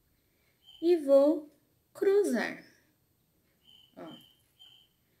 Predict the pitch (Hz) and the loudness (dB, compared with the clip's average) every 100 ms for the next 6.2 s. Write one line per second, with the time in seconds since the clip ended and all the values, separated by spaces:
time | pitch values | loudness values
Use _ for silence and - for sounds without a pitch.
0 | _ _ - 285 359 - 349 381 330 220 | _ _ -8 -4 -4 -4 -6 -4 -2 -2
1 | - - - - _ _ - - - _ | -4 -14 -20 -20 _ _ -20 -18 -18 _
2 | _ _ _ _ _ _ _ _ _ _ | _ _ _ _ _ _ _ _ _ _
3 | 131 127 _ - - - _ _ - _ | -20 -20 _ -16 -16 -20 _ _ -20 _
4 | _ _ 131 _ _ _ _ _ _ _ | _ _ -20 _ _ _ _ _ _ _
5 | - _ _ _ - 226 233 247 254 294 | -20 _ _ _ -12 -8 -4 -2 0 -2
6 | 359 | -4